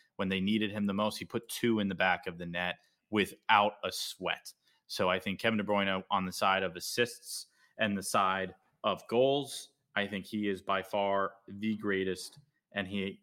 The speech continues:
he finishes or will right now, if you were to look at it, finishes the se-, season in sixth place with, with twenty-three goals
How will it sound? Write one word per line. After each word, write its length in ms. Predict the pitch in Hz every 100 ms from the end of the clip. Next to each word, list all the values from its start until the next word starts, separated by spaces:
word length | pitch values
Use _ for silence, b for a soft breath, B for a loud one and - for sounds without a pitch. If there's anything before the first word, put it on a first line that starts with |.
| _
he 320 | 110 117 127
finishes 640 | - 123 120 - 113 101 -
or 160 | 104 98
will 500 | 95 113 110 104 -
right 180 | 107 101
now, 160 | 101 101
if 100 | 95
you 80 | 98
were 60 |
to 60 | 95
look 160 | 98
at 160 | 98 95
it, 100 | 95 -
finishes 320 | 117 110 110
the 80 | 95
se-, 340 | - 110 110
season 400 | 110 - 120 107 104
in 100 | 98
sixth 400 | - - 135 -
place 340 | 120 117 117 -
with, 200 | 101 92 - 98 101 104
with 260 | 101 95
twenty-three 560 | - 135 143 139 123 120
goals 420 | 104 113 113 107